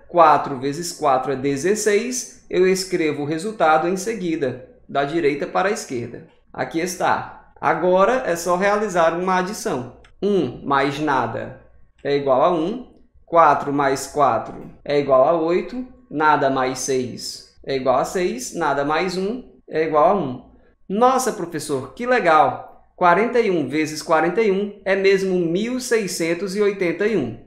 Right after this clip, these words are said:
Muito bem, quarenta e um vezes quarenta e um é igual a mil seiscentos e oitenta e um. Isso significa que o número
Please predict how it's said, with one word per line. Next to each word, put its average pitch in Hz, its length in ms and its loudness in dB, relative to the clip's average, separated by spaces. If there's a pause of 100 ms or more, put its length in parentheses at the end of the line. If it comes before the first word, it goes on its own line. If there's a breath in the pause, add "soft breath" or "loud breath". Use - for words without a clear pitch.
(200)
Muito 175 640 0
bem, 165 380 0 (100)
quarenta 151 460 2
e 175 100 4
um 220 160 0
vezes 165 400 -4
quarenta 147 420 2
e 202 80 4
um 208 280 -2 (120)
é 170 120 -2
igual 156 240 4
a 156 80 6
mil 143 300 -2
seiscentos 151 680 -4
e 180 40 0
oitenta 185 440 0
e 220 80 4
um. 135 180 -2 (460 loud breath)
Isso 196 320 0
significa 208 920 -2 (300 loud breath)
que 220 180 -4
o 226 120 0
número 220 600 2